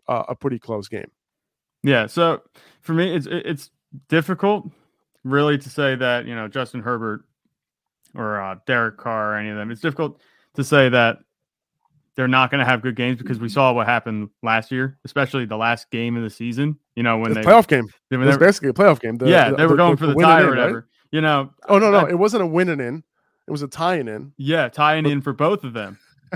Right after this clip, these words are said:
Speaker 2: But they, they just couldn't come to an agreement, and then the Raiders decided they were gonna kick the Chargers. But
Speaker 1: Oh, my
Speaker 2: anyway.
Speaker 1: goodness.
Speaker 2: <laughs>
Speaker 1: What a weird
Speaker 2: That
Speaker 1: game.
Speaker 2: was a debacle. But, um, what I was saying was, you know, Justin Herbert, I think, I think Justin Herbert and Derek Carr both have very high ceilings this week,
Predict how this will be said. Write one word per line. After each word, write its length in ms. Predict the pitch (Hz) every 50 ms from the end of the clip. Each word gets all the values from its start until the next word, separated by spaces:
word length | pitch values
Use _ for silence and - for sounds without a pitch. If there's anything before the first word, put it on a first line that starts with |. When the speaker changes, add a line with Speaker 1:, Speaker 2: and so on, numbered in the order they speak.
| - 160
Speaker 2:
But 140 | 165 170 139
they, 180 | 180 185 180
they 160 | 156 135 175 170
just 180 | 156 160 -
couldn't 200 | - 214 208 196
come 180 | - 190 190 180
to 80 | 175
an 100 | 170 160
agreement, 460 | 147 139 151 156 160 165 160 147 123 107
and 80 | 127 127
then 80 | 127 123
the 60 | 123 117
Raiders 340 | 127 131 135 127 117 113
decided 360 | - 127 - 135 131 120 117 113
they 80 | 120
were 80 | 117 110
gonna 180 | 113 110 107 _ _ _ _
kick 200 | _ - 135 135
the 80 | - -
Chargers. 400 | - - 120 123 120 104 101 98 _ -
But 140 | 120 - _ _ _ _ -
Speaker 1:
Oh, 60 | 156
my 60 | 151
Speaker 2:
anyway. 200 | 143 123 113 110 107
Speaker 1:
goodness. 380 | - 98 92 87 87 - - - -
Speaker 2:
<laughs> 180 | 143 147 -
Speaker 1:
What 80 | - 139
a 20 | 127
weird 100 | 107 151
Speaker 2:
That 140 | 233 202 220 185
Speaker 1:
game. 160 | - 180 196
Speaker 2:
was 80 | 190 165
a 60 | 160
debacle. 500 | 135 139 123 127 120 110 - - 98 98 _ _ _ _ _ _ _ -
But, 160 | 139 139 135
um, 320 | 127 117 110 107 98 95 _ _ _ _ _ _ _ _ _ _ _ _ _ -
what 80 | 143
I 40 | 135
was 80 | 123 113
saying 180 | - 147 135 127
was, 140 | 123 117 113
you 80 | 135
know, 160 | 139 127 120 113 _ _ _ _ _ _
Justin 260 | - 165 160 - 180
Herbert, 300 | 151 147 160 147 143 135
I 60 | 127
think, 200 | 120 139 135 127 - _ _ _ -
I 60 | 143
think 160 | 143 226 208
Justin 240 | - 185 180 165 147
Herbert 160 | 165 151 151
and 100 | 131 120
Derek 220 | 123 131 135 123 -
Carr 160 | - 117 110
both 200 | 107 120 117 -
have 120 | 123 113 101
very 380 | 98 110 117 117 113 113 110
high 260 | 101 107 107 104 101
ceilings 460 | 101 - _ - 107 101 101 107 110 110
this 140 | 113 107
week, 180 | 123 123 123 127